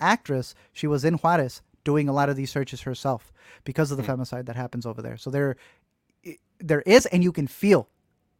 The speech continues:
Speaker 1: the, uh, the gravity of everyone involved and how serious they take this. So,
Speaker 2: Right.
Speaker 1: uh, yeah, this is one of those dramas where as much as it is updating you on a scenario, right, and it's trying to let you know how bad it is, it's also very, uh,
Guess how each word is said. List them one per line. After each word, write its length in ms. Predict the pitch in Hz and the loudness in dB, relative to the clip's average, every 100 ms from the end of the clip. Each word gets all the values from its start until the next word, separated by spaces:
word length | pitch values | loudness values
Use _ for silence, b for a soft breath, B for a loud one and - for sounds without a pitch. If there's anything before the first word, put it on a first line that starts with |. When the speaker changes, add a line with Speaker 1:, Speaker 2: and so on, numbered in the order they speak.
| _ _ | _ _
Speaker 1:
the, 220 | 165 156 | -2 2
uh, 300 | 139 127 120 120 - _ _ _ _ _ _ _ _ _ _ _ _ _ _ - - | 2 2 -2 -8 -16 _ _ _ _ _ _ _ _ _ _ _ _ _ _ -20 -6
the 100 | 151 | -4
gravity 540 | 135 175 196 151 123 b b _ | 6 10 10 8 -4 b b _
of 280 | - 151 135 - | 0 2 2 2
everyone 340 | 170 180 170 | 4 6 6
involved 560 | 156 135 151 156 135 - - | 4 4 6 6 4 -2 -6
and 100 | 143 | -2
how 100 | 151 | 0
serious 400 | - 156 151 135 | 0 0 0 -2
they 120 | 135 | -6
take 240 | 135 143 | -4 -4
this. 240 | - - - B B - | -6 -14 -18 B B -16
So, 520 | - 139 131 120 - | -2 0 2 -2 -6
Speaker 2:
Right. 80 | - | -6
Speaker 1:
uh, 280 | 127 120 - | -4 -6 -10
yeah, 340 | - 71 151 123 | -16 -4 -2 0
this 160 | - 165 | 0 -2
is 80 | 175 | 2
one 100 | 180 | 2
of 80 | 165 | 2
those 180 | 156 | 2
dramas 440 | 123 156 165 175 143 | 2 0 2 0 -2
where 240 | 143 135 | -2 -2
as 200 | - 139 | -2 -2
much 220 | 135 151 | -2 -2
as 140 | 160 139 | -2 -2
it 60 | 139 | 0
is 240 | 139 123 - | -2 -2 -4
updating 420 | 160 - 202 202 | -2 0 0 0
you 160 | 214 220 | -2 -2
on 140 | 208 | -4
a 60 | 214 | -4
scenario, 480 | 208 220 226 240 240 b - | -2 -2 0 0 -2 b -2
right, 180 | 160 180 | 0 0
and 60 | |
it's 80 | 147 | -2
trying 100 | 165 | -2
to 40 | 156 | -2
let 180 | 151 - | -2 -2
you 60 | |
know 80 | 156 | -2
how 100 | 151 | -2
bad 160 | 147 147 | 0 0
it 100 | 143 | 2
is, 240 | 180 214 b b | 0 0 b b
it's 160 | 156 170 | -2 2
also 200 | 165 156 | 2 2
very, 480 | 156 156 147 135 - | 2 2 2 -2 -6
uh, 380 | 135 123 117 | -4 -4 -6